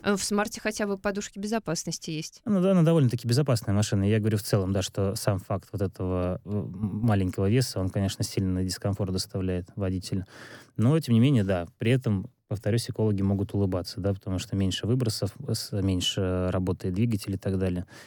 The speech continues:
Speaker 2: Электромобили щас активно вот тоже, пожалуйста, в м-, даже, э, массовому потребителю доступны. Те же каршеринговые автомобили, которые можно взять, э, не надо для этого много денег, да, каждый человек может, э, э, а, завести аккаунт и поехать на такой машине.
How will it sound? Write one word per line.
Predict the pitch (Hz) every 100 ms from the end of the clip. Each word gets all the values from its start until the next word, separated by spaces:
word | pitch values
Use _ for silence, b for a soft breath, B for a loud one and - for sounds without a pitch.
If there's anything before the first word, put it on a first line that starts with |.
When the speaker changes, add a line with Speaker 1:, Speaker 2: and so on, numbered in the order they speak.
| B _
Speaker 2:
Электромобили | 117 - 104 101 95 95
щас | - 101
активно | - 101 92 90
вот | 87
тоже, | - 92 90 85 _ _ _
пожалуйста, | 90 92 92 - 95
в | 90 92
м-, | 101
даже, | - 101 92 92
э, | 92 - 104 98 95
массовому | 101 98 - 101 95 95 95 - _
потребителю | - 101 98 - 95
доступны. | 95 92 - 98 95 90 - _ _
Те | 101
же | 90
каршеринговые | 95 95 - 104 98 95 95
автомобили, | - 95 95 95
которые | 92 - 92
можно | 95 90
взять, | 90 95 87 - 104 B B B B
э, | 98 95 95 98
не | - 107 104
надо | 101 98
для | 95
этого | 92 95
много | 98 92
денег, | 92 92 85
да, | 87 98
каждый | - 95
человек | 92 101 -
может, | 95 87 87 -
э, | 92 90 - B B _
э, | 113
а, | 92 92 98 101
завести | 98 98 - 95
аккаунт | 92 110 98
и | 101
поехать | 98 95 - 104
на |
такой | 90 98 98
машине. | 95 95 104 87